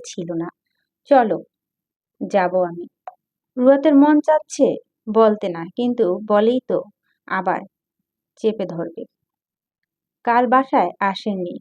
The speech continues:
মা আমায় বকেছে। শটান হয়ে দাঁড়ায় আওয়াজ। আজ যেতে পারি? রুয়াতের নজর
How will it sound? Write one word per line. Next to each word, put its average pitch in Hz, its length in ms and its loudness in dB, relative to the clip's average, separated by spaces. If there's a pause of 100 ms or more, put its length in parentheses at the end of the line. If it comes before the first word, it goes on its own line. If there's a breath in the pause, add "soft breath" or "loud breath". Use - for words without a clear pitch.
(120)
মা 214 280 -2
আমায় 233 580 -6
বকেছে। 185 540 -12 (380)
শটান 269 480 4
হয়ে 220 300 2 (220)
দাঁড়ায় 220 360 6
আওয়াজ। - 520 -4 (340)
আজ 214 260 -4
যেতে - 420 -8
পারি? 285 280 0 (680)
রুয়াতের 233 560 4
নজর 196 440 -4